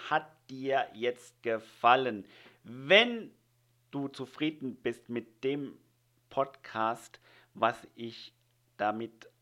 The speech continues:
mache mit diesen Folgen, dann würde es mich freuen, wenn du mir eine fünf-Sterne-Bewertung bei iTunes gibst, mich ab und zu mal bei Insta, in deine Insta-Story verlinkst,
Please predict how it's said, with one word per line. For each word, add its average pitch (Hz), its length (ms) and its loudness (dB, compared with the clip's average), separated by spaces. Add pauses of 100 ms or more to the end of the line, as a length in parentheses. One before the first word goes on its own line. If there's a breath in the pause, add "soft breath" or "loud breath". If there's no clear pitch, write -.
(160)
mache 117 380 -2
mit 110 160 -8
diesen 104 300 -10
Folgen, 101 500 -8 (220 loud breath)
dann 165 200 -4
würde 220 180 -4
es - 120 -4
mich 156 160 -4
freuen, 139 400 0
wenn 127 220 -4
du 127 80 -4
mir 120 240 -4
eine 110 240 -6
fünf-Sterne-Bewertung 143 1120 0
bei 104 220 2 (100)
iTunes 131 540 -2
gibst, - 300 -6 (420 loud breath)
mich - 420 0 (320)
ab 156 240 4
und 180 120 -12
zu 170 140 -6
mal 127 400 4
bei 110 720 0 (2250)
Insta, 175 460 4
in 139 180 -12
deine 110 220 -2
Insta-Story 156 580 -6
verlinkst, 180 840 -4